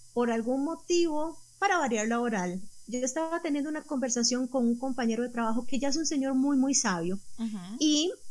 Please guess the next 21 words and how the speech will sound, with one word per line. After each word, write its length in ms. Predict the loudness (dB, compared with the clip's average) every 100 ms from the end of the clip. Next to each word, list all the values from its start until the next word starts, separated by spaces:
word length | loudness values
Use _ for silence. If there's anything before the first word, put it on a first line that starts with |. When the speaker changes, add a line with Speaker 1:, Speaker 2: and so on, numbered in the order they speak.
| -8 -6 -8 -8 0
Speaker 1:
le 140 | 4
dije, 420 | 4 4 4 0 -4 -2
"Puña, 400 | 2 4 4 4
¿y 140 | 4 6
a 120 | 6
mí 280 | 6 6 4
de 180 | 4 2
qué 140 | 2
me 180 | 4 4
vale 400 | 4 4 6 4
ser 340 | 4 2 2
tan 280 | 0 0 2
leal 440 | 2 4 6 4 0 -4
a 240 | 0 2
esto? 640 | 4 6 8 6 4 0 -4 -20 -18 -4
Si 80 | 2
a 40 | 4
Speaker 2:
Ajá. 80 |
Speaker 1:
final 240 | 4 4 4
de 100 | 4
cuentas 360 | 4 4 4